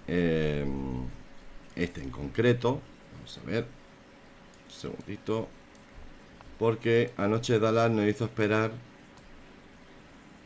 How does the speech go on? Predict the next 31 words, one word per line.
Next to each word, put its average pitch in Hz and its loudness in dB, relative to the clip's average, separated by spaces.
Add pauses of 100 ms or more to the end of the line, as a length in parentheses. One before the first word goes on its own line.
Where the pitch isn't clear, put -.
(380)
hasta - -10
bien 90 2
entrada 87 2
la 78 -2
madrugada 101 2 (160)
para 104 0
ver 101 0
este 98 0
vídeo 110 6
donde 113 4
desmontaba 107 2
una 101 0
serie 101 0
de 98 4
youtubers 110 4
que 110 2
no 117 4 (200)
hablan 107 4
a 101 -2
favor 85 -2
de 87 2
él 101 0 (480)
o 117 2
que 123 6
sus 120 -2
críticas 120 4
no 107 4
son 110 0
de 101 6
su 85 -2
agrado. 71 -2